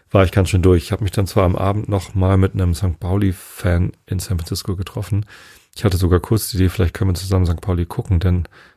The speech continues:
am Samstagmorgen um fünf Uhr gab es da ein Spiel vom F C Sankt Pauli.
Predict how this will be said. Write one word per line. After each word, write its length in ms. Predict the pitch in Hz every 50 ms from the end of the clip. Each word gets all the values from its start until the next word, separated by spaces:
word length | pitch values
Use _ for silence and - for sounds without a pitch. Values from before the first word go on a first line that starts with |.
| _ _
am 140 | - 98 90
Samstagmorgen 760 | 82 92 87 87 - - 87 - 90 85 87 98 98 - 85
um 80 | 87
fünf 380 | 85 - - 101 98 90 - -
Uhr 400 | - 104 101 101 104 110 107 - _ _ _ _ _ _ _ _ _ _ -
gab 160 | - 95 90
es 100 | 82 -
da 140 | - 104 98
ein 160 | 92 85 85
Spiel 420 | 80 - - 110 107 117 131 127 117 - - _ _ _ _
vom 240 | _ - 110 98 98
F 120 | 104 -
C 120 | - -
Sankt 200 | 107 110 110 104
Pauli. 360 | - 117 117 117 117 123 120